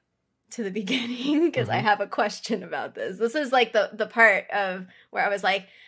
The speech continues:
Speaker 1: "I don't understand how you can live in a magical world. It would just be chaos."
Speaker 2: <laughs>
Speaker 1: So, um, <laughs> how was the winner of the Triwizard, like, of the maze, getting to the Triwizard Cup first?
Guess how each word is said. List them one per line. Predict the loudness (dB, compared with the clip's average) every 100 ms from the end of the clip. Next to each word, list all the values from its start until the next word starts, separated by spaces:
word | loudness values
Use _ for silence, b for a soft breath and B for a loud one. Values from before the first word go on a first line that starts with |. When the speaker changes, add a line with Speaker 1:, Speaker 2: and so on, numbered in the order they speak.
| B
Speaker 1:
"I | 4
don't | 6 6
understand | 4 0 -2 0
how | 2
you | 0 0
can | -2 0
live | 2
in | 4
a |
magical | 6 4 4 -2
world. | 2 0 0
It | -2
would | -2 2
just | 4 4 2
be | -8
chaos." | -8 -4 -2 -2 -2 -2 2
Speaker 2:
<laughs> | 6
Speaker 1:
So, | 8 8 4 B B B B 2
um, | 6 8 6 2 -4
<laughs> | -4 -4 -10 _ -20 -20 -20 _
how | 6 8
was | 10 8 6 4
the | 4
winner | 2 2 2
of | 0 0
the | 4 4 4
Triwizard, | 0 2 2 0 -2 0
like, | 0 0
of | -6
the | -4
maze, | -4 0 0 0 -6 -16 -18 _ -20 -2
getting | 0 0 -2
to | -4
the | -4
Triwizard | 0 0 0 -2 -4
Cup | -4 -2
first? | -2 -2 -2